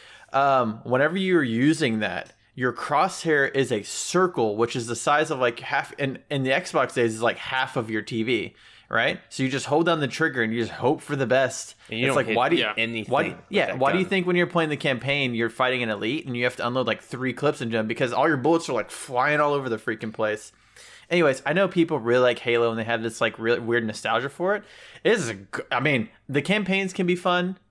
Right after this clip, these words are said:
Speaker 1: and they can be ex-, they can be,
Speaker 3: And the
Speaker 1: like,
Speaker 3: story's cool.
Speaker 1: the story is cool. Driving around in Warthogs, the vehicles, I,
Speaker 3: Yeah.
Speaker 1: I always enjoy doing that. But the actual,
Speaker 3: Yeah.
Speaker 1: like, shooting mechanics in the game is, like, super, super boring and awful,
Speaker 3: Yeah.
Speaker 1: and it feels like garbage, and it does not transition well to twenty twenty.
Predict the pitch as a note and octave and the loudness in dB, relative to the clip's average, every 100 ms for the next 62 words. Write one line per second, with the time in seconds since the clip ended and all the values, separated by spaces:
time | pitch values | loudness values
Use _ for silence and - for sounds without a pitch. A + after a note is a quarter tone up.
0 | _ B2+ B2+ C3+ E3+ F3+ F3 - B2 C#3 | _ -2 0 0 2 2 2 -8 -2 -2
1 | D3 E3 D#3 D#3+ D3+ C3 B2+ - D3 C3+ | 0 -4 -2 -4 0 2 2 2 2 2
2 | C3+ - - F#3 A#2 G3 G#3 G3+ G3 G3 | 0 -2 0 0 2 4 6 4 2 4
3 | F3+ F3 F3 D#3 B2+ C3+ E3+ E3+ D#3+ D3+ | 6 8 4 0 0 2 2 2 2 2
4 | D#3 C3 B2 B2+ C3+ D#3 D3 A#2+ E2+ G#2+ | 0 0 0 0 0 0 2 2 2 2
5 | - C#3 D#3+ E3 C#3+ B2+ C3 B2 A#2 G2+ | 2 4 4 4 0 2 2 2 -2 -6
6 | E2+ - - - - A#2+ B2+ C3 G#2 F#3+ | -8 -10 -18 -8 -2 0 0 0 0 0
7 | C3+ - C3+ D3 C#3+ D#3 D3+ D3 B2 A2+ | 0 -2 0 -2 -4 -2 -2 -2 -4 -4
8 | G#2+ G#2+ D3 D3+ A2 G#2+ G2+ - - - | -2 -2 -2 -2 -2 -4 -6 -10 -12 -2
9 | C3 C3 C#3 C3 - C3 A#2+ G#2+ G#2 A2+ | -2 0 -2 -2 -4 -6 -6 -6 0 2
10 | C3+ D3 A2 - G#2 G2 G2 F#2+ B2+ G#2+ | 2 0 -4 -2 -2 -4 -6 -6 -2 -4
11 | - - B2 A#2 F#2+ - G2+ G2+ G2+ G2 | -4 -2 -2 -2 -6 -6 -6 -6 -8 -10
12 | - - A2+ A#2 A#2 B2 A#2 A#2+ B2 - | -12 -8 -4 -2 0 -2 -2 -2 0 -2
13 | C3 A#2 A#2 C#3 B2 A#2+ A2+ - A2+ G#2+ | -4 -4 -4 -2 -2 -2 -4 -6 -6 -6
14 | - A2 A#2 A#2+ | -4 -4 -4 -8